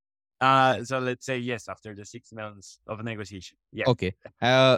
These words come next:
Speaker 2: so, uh, I'm just trying to do some basic calculations. You mentioned you got around twenty customers and you got around ten thousand M R R. That means your annual contract size per customer is around five thousand dollars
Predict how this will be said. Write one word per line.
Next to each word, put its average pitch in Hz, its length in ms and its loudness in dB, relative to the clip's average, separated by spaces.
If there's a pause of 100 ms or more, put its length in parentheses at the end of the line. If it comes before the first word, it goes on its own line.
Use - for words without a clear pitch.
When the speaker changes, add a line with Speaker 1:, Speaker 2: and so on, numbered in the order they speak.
Speaker 2:
so, 202 460 6
uh, 143 180 4
I'm 160 140 2
just 185 180 2
trying 151 220 4
to 151 140 0
do 135 160 2
some 139 140 2
basic 113 280 0
calculations. 107 560 0
You 127 80 2
mentioned 120 300 0
you 123 80 4
got 113 160 4
around 110 180 4
twenty 120 260 2
customers 107 520 0
and 107 100 0
you 107 60 0
got 104 260 2
around 104 220 -4
ten 107 160 0
thousand 101 320 2
M 98 80 -2
R 92 180 0
R. 101 160 -4 (220)
That 120 180 2
means 131 460 0
your 120 500 6
annual 120 480 4
contract 104 560 0
size 101 400 0 (300)
per 135 100 2
customer 113 320 0
is 107 140 2
around 104 200 2
five 104 260 0
thousand 110 260 2
dollars 117 320 2